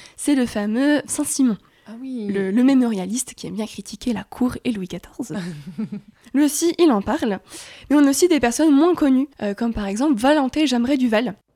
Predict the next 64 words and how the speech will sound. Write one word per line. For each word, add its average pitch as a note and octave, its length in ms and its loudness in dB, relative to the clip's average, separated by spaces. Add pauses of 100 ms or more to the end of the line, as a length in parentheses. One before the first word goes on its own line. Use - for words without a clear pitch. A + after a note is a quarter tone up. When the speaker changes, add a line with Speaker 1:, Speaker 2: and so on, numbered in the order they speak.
Speaker 2:
Ah A#3+ 40 -20
oui, G3+ 140 -16
jamais A#3 220 -6
entendu A#3+ 240 -6
parler, F3 240 -8
hein. G#3 120 -12 (140)
Speaker 1:
Ah A#3+ 200 0
oui, C4 240 -2
c'est, - 160 -10
c'est D#4+ 180 0
normal. G3 400 -2
Alors G3 120 -4
lui, D4 140 -2
il D#4 40 4
était G#3 160 -2
gardien C#4 320 0
de A3+ 120 2
dindons G#3+ 320 0 (140)
au G#3 40 -6
début. F#3 280 -8 (220)
Speaker 2:
Pardon ? F#3+ 280 -4 (200)
Speaker 1:
<laughs> - 400 -8 (140)
C'est, - 160 -10
oui, G3 160 -8
ça - 160 -4
existe. G#3+ 320 -4
Speaker 2:
Gardien A#3 300 2
de C#4+ 60 2
Speaker 1:
Métier. B3 140 2
Speaker 2:
dindon, G3+ 240 -2
oui. F3 60 -4
Speaker 1:
Gardien A#3+ 260 -2
de C4+ 60 0
dindon. F#3+ 240 -8 (200)
Et C4+ 100 2
sauf E4+ 140 -2
qu'il C#4 120 0
se - 60 -2
fait D4 120 2
renvoyer B3 380 4
parce B3+ 120 -2
qu'il - 120 -12
fait F#3+ 80 -8
une F#3+ 60 -6
mauvaise G#3 300 -4
farce. - 340 -10 (160)
Et B3+ 80 4
donc, E4 220 2
il B3 80 -2
se - 60 -6
retrouve D4 240 -4
sur - 120 -4
les B3+ 100 0
routes A#3+ 240 -4
à A3 120 -2
chercher B3 240 -4
du A3+ 80 0
travail A#3 360 -2
pendant A3+ 200 -2
l'hiver, A#3 340 -2
euh, - 80 -6
dix-sept G#3+ 300 -8
cent F#3+ 120 -8
neuf. - 280 -14